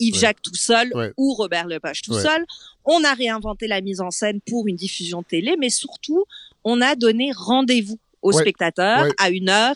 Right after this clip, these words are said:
Speaker 1: et une date précise,
Speaker 2: Ouais.
Speaker 1: comme au théâtre.
Speaker 2: Tout
Speaker 1: Hein,
Speaker 2: à fait.
Speaker 1: comme, c'était vraiment l'idée d'une expérience en direct. Et c'est ce qui a rendu, je pense, le rendez-vous incontournable.
Speaker 2: Oui,
Speaker 1: C'est
Speaker 2: oui,
Speaker 1: pas
Speaker 2: oui.
Speaker 1: pour rien qu'il y a eu quatre cent mille personnes,
Speaker 2: Tout à fait.
Speaker 1: euh, au rendez-vous. Alors,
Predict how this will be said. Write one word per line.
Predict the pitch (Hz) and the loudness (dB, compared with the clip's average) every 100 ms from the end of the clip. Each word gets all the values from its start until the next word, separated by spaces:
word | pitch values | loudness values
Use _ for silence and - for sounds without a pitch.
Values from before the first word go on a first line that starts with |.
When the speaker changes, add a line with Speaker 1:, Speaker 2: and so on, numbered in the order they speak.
| 196 | -2
Speaker 1:
et | 202 | -4
une | 190 | -2
date | 185 233 - | 0 0 -2
précise, | - 175 - 247 311 339 330 | -8 -8 -4 0 2 0 -2
Speaker 2:
Ouais. | 139 131 - | -2 0 0
Speaker 1:
comme | 381 | 0
au | 381 | 2
théâtre. | 277 190 220 - - | 2 0 -2 -8 -4
Speaker 2:
Tout | 180 | 0
Speaker 1:
Hein, | |
Speaker 2:
à | 170 | 2
fait. | 233 | 2
Speaker 1:
comme, | 214 - | 0 -10
c'était | - 254 | 0 0
vraiment | 220 247 330 | 2 0 2
l'idée | 294 226 277 | 2 0 -2
d'une | 247 220 | 0 -2
expérience | 220 220 190 208 277 - | -2 -2 -2 -2 -4 -6
en | 233 262 | 0 0
direct. | 202 196 285 - - 202 - - _ 277 | 2 0 0 -2 -6 -8 -10 -20 _ 2
Et | 359 392 | 4 4
c'est | 320 - 247 | 0 -2 -4
ce | - | -4
qui | - 254 | -2 0
a | 220 | 0
rendu, | 208 208 214 339 | 0 -2 2 2
je | 294 202 | 2 -2
pense, | - 262 339 - | -2 -4 -4 -2
le | 190 | -2
rendez-vous | 190 180 180 233 311 | -2 -2 -2 -2 -4
incontournable. | 240 240 226 214 185 165 147 | -4 -2 -2 -2 -2 0 2
Speaker 2:
Oui, | |
Speaker 1:
C'est | 147 | 4
Speaker 2:
oui, | |
Speaker 1:
pas | 131 | 4
Speaker 2:
oui. | - | 2
Speaker 1:
pour | 220 | -2
rien | 226 269 | -2 -2
qu'il | 214 | 2
y | 202 | 2
a | |
eu | 254 - | 2 0
quatre | 220 - | 0 0
cent | 196 | -2
mille | 196 196 | -4 -2
personnes, | 175 - - 185 | -2 -2 0 0
Speaker 2:
Tout | 165 | 0
à | |
fait. | - 90 - _ | -2 -8 -12 _
Speaker 1:
euh, | 156 156 | -2 2
au | 185 | 2
rendez-vous. | 196 180 175 - _ - - - | 2 2 0 0 _ -16 -16 0
Alors, | 214 175 | 2 2